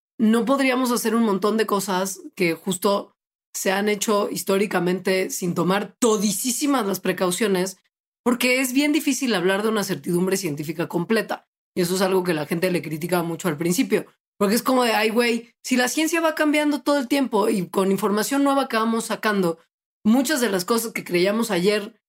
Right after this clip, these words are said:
ya no se sostienen, pues entonces nunca podríamos hablar de certidumbre científica completa. Y entonces nunca podríamos hacer nada.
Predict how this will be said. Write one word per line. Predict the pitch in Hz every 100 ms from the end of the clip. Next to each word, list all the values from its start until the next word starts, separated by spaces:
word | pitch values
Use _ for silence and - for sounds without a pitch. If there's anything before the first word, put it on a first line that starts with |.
| _
ya | 170 220
no | 254 254
se | 226
sostienen, | 240 240 196 220 196 233 _ _
pues | 208 233
entonces | 233 320 381
nunca | 370 359 285
podríamos | 185 175 180 175 180
hablar | 165 165
de | 165 160 147
certidumbre | - 175 143 190 185 185
científica | 175 185 151 165 175 160
completa. | 180 165 180 - - _ _
Y | 254
entonces | 330 349 381
nunca | 330 302
podríamos | 196 190 214 208 175
hacer | 160 180
nada. | 233 220 175